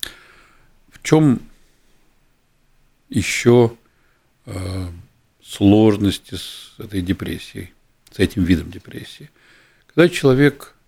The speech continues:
в депрессии, и это очевидно и для него,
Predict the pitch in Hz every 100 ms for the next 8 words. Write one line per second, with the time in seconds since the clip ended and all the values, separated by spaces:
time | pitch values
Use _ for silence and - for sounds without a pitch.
0 | _ _ _ _ _ - 95 104 113 143
1 | 165 - - 98 95 101 98 95 98 90
2 | - 104 95 101 85 90 92 95 107 139